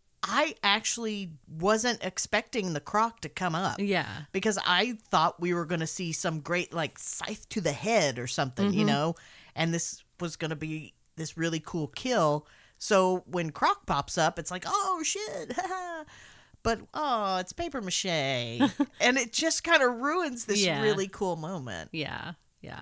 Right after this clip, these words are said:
Speaker 2: I can definitely understand that.
Speaker 1: But now that we full on understand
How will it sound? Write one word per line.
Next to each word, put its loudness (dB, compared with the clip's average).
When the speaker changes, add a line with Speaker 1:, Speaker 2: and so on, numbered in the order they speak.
Speaker 2:
I -4
can -8
definitely -8
understand -10
that. -12
Speaker 1:
But -4
now 4
that 0
we 0
full 4
on 2
understand -4